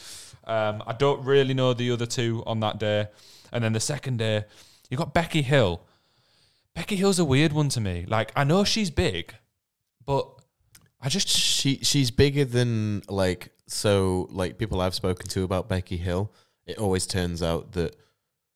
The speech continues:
Speaker 2: you know, a lot more people know who she is. If I say the name Becky Hill, a lot of people will go, "Oh, I know that person."
Speaker 1: Mm.
Speaker 2: And it's usually either through a feature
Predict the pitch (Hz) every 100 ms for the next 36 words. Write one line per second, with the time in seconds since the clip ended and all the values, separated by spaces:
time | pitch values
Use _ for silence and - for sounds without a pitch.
0 | _ _ _ _ - 95 76 - 87 85
1 | - 90 85 - 90 85 80 80 82 82
2 | 82 - 82 87 85 82 80 87 82 82
3 | 78 85 80 78 87 78 78 82 - 82
4 | 85 78 82 78 131 117 85 78 76 -
5 | 80 82 73 - 76 - 104 90 107 113
6 | 110 131 117 117 117 107 - 101 92 -
7 | 117 110 - 120 143